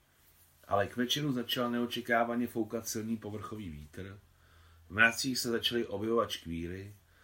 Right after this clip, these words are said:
a potom celé mítiny modrošedého nebe. Jedna z takových mítin se přitom tak rychle rozšiřovala, že najednou dorazila na nemocniční ležení. Griščuk, Saša, Adam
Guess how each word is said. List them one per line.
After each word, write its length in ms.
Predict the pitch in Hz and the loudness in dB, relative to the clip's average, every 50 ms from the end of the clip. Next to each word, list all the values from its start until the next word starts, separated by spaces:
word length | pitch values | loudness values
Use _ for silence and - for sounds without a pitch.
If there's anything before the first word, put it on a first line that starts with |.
| - - _ _ _ - | -20 -20 _ _ _ -6
a 80 | - | -4
potom 340 | - 120 117 - 139 131 127 | 0 0 0 0 0 0 0
celé 260 | - - 135 131 123 | 0 0 2 2 2
mítiny 460 | 101 90 95 101 101 - 120 117 117 | 2 2 -2 -4 -4 -2 -2 0 0
modrošedého 760 | 113 104 104 104 107 107 104 - - 98 104 104 101 98 98 | 0 -2 -4 -4 -4 -2 -2 -2 -4 -4 -4 -6 -6 -6 -6
nebe. 360 | 92 90 82 73 67 65 67 - _ _ - - _ _ - - - _ _ - _ - - - _ _ _ _ - | -6 -8 -8 -10 -12 -14 -16 -16 _ _ -20 -20 _ _ -20 -20 -20 _ _ -20 _ -20 -20 -20 _ _ _ _ -10
Jedna 280 | - 101 110 135 147 143 | -8 -4 2 2 4 4
z 100 | 143 - | 4 4
takových 480 | - 123 - - 170 165 156 131 - | 2 2 2 2 0 0 0 -4 -4
mítin 540 | 87 92 92 85 - - 85 82 82 87 90 - - - - - - - - - - - - | -6 -8 -8 -8 -8 -6 -6 -6 -6 -8 -10 -14 -18 -20 -20 -20 -20 -20 -20 -20 -20 -20 -14
se 240 | - - - 113 107 | -8 -2 2 2 2
přitom 460 | 104 - - 127 120 - 139 135 131 | 2 0 -4 -6 -2 0 0 0 0
tak 260 | 123 127 120 117 - 127 | 2 2 2 2 2 -2
rychle 340 | 139 143 143 - 160 151 | -2 -2 -2 -2 -2 -2
rozšiřovala, 880 | 120 98 - - - 95 87 92 90 90 92 90 90 90 92 98 - _ _ - - - - - - - | -2 -2 -2 -4 -4 -4 -6 -6 -4 -2 0 0 0 0 -4 -6 -12 _ _ -20 -20 -20 -20 -20 -20 -20
že 200 | - - - 104 | -10 -4 -4 -2
najednou 480 | 104 110 123 135 143 143 156 156 151 135 | 4 6 6 6 6 6 0 0 0 0
dorazila 680 | 110 113 107 107 107 104 104 107 107 107 107 107 - - - - _ _ - | 0 2 2 2 2 2 0 -2 -2 -2 -2 -4 -8 -14 -20 -20 _ _ -8
na 140 | 98 101 98 | -4 -4 -2
nemocniční 720 | 95 104 107 110 113 - - - - - - - 117 110 | -2 -2 -2 -2 -2 -4 -4 -2 0 0 0 0 -2 -2
ležení. 540 | 104 104 95 101 110 101 82 71 67 65 67 - _ _ _ _ _ _ _ _ _ - | -2 -2 -4 -4 -6 -6 -8 -10 -12 -14 -16 -20 _ _ _ _ _ _ _ _ _ -10
Griščuk, 580 | 80 87 98 92 - - - 127 127 123 - | -8 -6 -4 -2 -2 0 2 0 0 0 -2
Saša, 480 | - - 92 90 87 - - 107 104 - - | -8 -10 -6 -2 -2 -2 -2 -2 -6 -10 -10
Adam 480 | 85 82 82 87 90 92 98 107 107 | -8 -6 -4 -4 -4 -4 -8 -10 -14